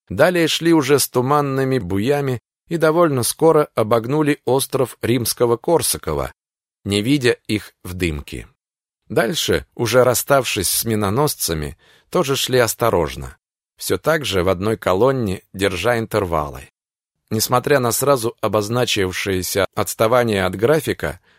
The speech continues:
хода не добавляли. Проверяли работу всех механизмов и рулевых приводов. Всё же ремонт был очень спешным. Могли и не доглядеть. Однако всё работало исправно.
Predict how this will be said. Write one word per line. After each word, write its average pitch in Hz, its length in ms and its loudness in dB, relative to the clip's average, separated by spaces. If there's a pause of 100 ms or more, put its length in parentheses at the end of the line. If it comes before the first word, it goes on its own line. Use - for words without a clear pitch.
(140)
хода 165 400 2
не 143 120 0
добавляли. 113 800 0 (600)
Проверяли 156 500 4
работу 131 520 4
всех - 360 0
механизмов 123 840 -2
и 123 80 2
рулевых 110 540 2
приводов. 78 640 -4 (400)
Всё 208 220 2
же 156 160 4
ремонт 160 400 0
был 143 320 2
очень 131 340 -2
спешным. 73 720 -2 (440)
Могли 110 440 2 (100)
и 131 120 0
не 131 160 2
доглядеть. 104 840 -4 (760)
Однако 151 460 0
всё 151 240 2
работало 127 520 4
исправно. 69 640 -2